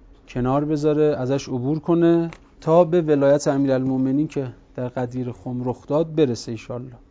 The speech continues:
یه نکته خیلی مهم، ما خیلی الحمدلله زیاد صحبت کردیم قدیر امسال، نکات متعددی رو در مورد قدیر خم مطرح کردیم.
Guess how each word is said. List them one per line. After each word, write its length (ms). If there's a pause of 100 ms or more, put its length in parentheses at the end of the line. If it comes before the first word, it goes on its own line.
(440)
یه 100
نکته 380
خیلی 260
مهم، 360
ما 280
خیلی 380
الحمدلله 760 (320)
زیاد 320
صحبت 420
کردیم 680 (320)
قدیر 340
امسال، 540 (240)
نکات 580 (520)
متعددی 800
رو 400 (360)
در 140
مورد 680 (480)
قدیر 400
خم 180
مطرح 560
کردیم. 720